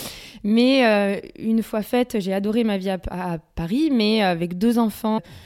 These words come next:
Et puis avec mon métier, c'était compatible, avec celui d'Hugo aussi. Donc, euh, voilà, on savait qu'on serait mieux, euh,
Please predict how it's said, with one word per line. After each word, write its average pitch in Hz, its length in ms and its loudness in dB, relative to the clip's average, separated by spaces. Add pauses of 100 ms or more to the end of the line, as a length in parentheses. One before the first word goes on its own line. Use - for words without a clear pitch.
(160)
Et 190 180 0
puis 208 280 -2
avec 190 240 -2
mon 180 180 -2
métier, 185 280 -4
c'était 190 220 -10
compatible, 185 540 -4
avec 190 160 -2
celui 190 300 -6
d'Hugo 190 260 -2
aussi. 220 440 -2
Donc, 190 220 -4
euh, 156 380 -10
voilà, 180 220 -8
on 151 220 -14
savait 165 280 -8
qu'on 185 140 -8
serait 170 300 -8
mieux, 180 240 -4
euh, 156 140 -10